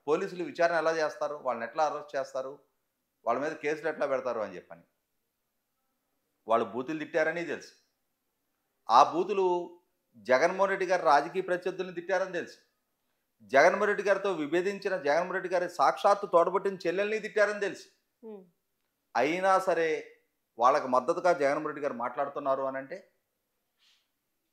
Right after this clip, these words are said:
Speaker 1: ఖచ్చితంగా వాళ్ళ మీద చాలా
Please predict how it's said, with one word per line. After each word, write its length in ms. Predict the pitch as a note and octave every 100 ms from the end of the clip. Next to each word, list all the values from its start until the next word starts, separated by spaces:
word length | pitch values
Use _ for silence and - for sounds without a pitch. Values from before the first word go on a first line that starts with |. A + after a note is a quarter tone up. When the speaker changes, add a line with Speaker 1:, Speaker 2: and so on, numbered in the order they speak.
| _ -
Speaker 1:
ఖచ్చితంగా 600 | E3 - G#3+ A3 G#3 G#3
వాళ్ళ 260 | G#3 D3+ C#3+
మీద 240 | C#3+ D3+ G3 A#3 - _ _ _ _ _ _ -
చాలా 300 | B2 C3 D#3